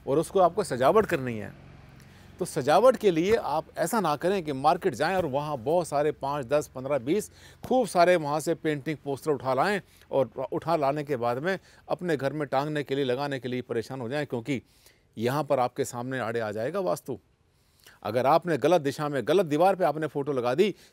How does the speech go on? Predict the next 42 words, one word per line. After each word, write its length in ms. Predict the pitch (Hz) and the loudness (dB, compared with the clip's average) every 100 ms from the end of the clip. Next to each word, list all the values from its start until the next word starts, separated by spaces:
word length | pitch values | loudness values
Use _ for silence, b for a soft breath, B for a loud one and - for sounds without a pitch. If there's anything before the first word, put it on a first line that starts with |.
| - | -6
तो 60 | |
बहुत 400 | 123 123 147 185 | -4 -2 2 2
ज़्यादा 340 | 113 120 143 175 | 0 0 2 2
नुकसान 340 | 151 - 135 | 0 -4 -6
कर 120 | 131 | -4
सकती 300 | 120 120 139 | -6 -8 -8
हैं, 200 | 127 165 | -6 -4
बहुत 220 | 120 139 127 | -2 -2 0
ज़्यादा 280 | 123 139 | -2 0
सीरियस 440 | 131 131 147 220 - b b b | -2 -2 0 -2 -4 b b b
आपके 280 | 123 127 135 | -2 -2 -4
ऊपर 200 | 123 151 | -2 -2
इम्पैक्ट 340 | 113 127 120 | -4 -4 -8
पड़ 120 | - 110 | -8 -8
सकता 280 | 117 - | -8 0
है। 120 | 175 175 | 0 0
फ़ोटो 400 | - 170 196 233 | 0 2 6 6
लगाने 360 | 170 147 135 | 4 0 -4
के 100 | 127 | -6
लिए, 260 | 127 156 151 b b | -4 -2 -4 b b
पिक्चर 220 | 185 190 202 | -6 -2 0
लगाने 340 | 139 135 131 | 0 -2 -6
के 100 | 135 | -4
लिए 240 | 139 175 - b - | -2 -2 -2 b -8
बहुत 300 | 104 175 156 | 0 2 2
ज़्यादा 240 | 135 143 | 2 0
ध्यान 340 | 123 104 131 143 | -2 -4 -6 -6
से 100 | 131 | -6
आपने, 220 | 120 123 | -6 -8
सावधानी 460 | - 113 120 127 | -8 -8 -6 -6
से 120 | 120 110 | -6 -10
आपने 200 | 101 101 | -12 -14
काम 200 | 95 92 | -16 -14
करना 260 | 95 90 | -16 -10
है। 60 | - | 0
अब 80 | 180 | 2
मैं 140 | 190 | 4
लेता 200 | 165 160 | 4 4
हूँ 120 | 175 | 4
one 140 | 147 139 | 4 4
by 160 | 131 98 | 2 0
one। 140 | 92 | -6